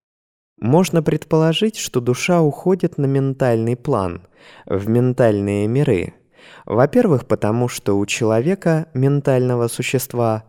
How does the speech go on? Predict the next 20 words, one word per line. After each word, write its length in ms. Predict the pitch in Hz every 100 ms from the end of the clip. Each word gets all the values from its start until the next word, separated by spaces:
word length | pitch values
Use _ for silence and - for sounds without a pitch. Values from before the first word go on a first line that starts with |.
| _
влечение 760 | 113 120 147 - 190 160 139 123
к 80 | 117
этому 360 | - 104 98
плану, 680 | - 135 165 160 147 135 _ -
уже 320 | 113 139 123
активно 540 | - - 139 117 110
проявленному 880 | 101 110 110 107 101 101 95 95 92
в 60 | 104
жизни, 580 | 107 98 - 95 92 - - - - -
должно 500 | 98 113 139 - 185
преобладать, 1040 | 175 160 147 139 139 120 85 80 - - -
когда 520 | 101 98 95 90 85
нет 380 | 90 110 98 -
препятствия 840 | 95 - 165 180 - 143 135 127
в 60 | 113
виде 360 | 117 170 151 143
сильной 460 | - 160 156 147
привязанности 840 | 135 123 117 107 101 107 107 - 123
к 120 | -
телу. 560 | - 127 90 82 80